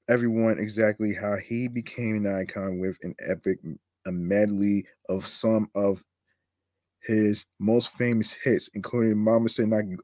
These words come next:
Out, Rampage, The Boom, The Booming System, and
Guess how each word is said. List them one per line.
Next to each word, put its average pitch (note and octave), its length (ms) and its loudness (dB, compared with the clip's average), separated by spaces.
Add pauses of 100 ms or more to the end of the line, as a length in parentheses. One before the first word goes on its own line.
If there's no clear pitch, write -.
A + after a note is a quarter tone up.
Out, D3 260 10 (100)
Rampage, C3+ 720 6 (680)
The G#2+ 80 0
Boom, B2+ 400 4 (120)
The G2 120 -2
Booming B2 320 2
System, C3+ 560 4 (100)
and A2+ 380 4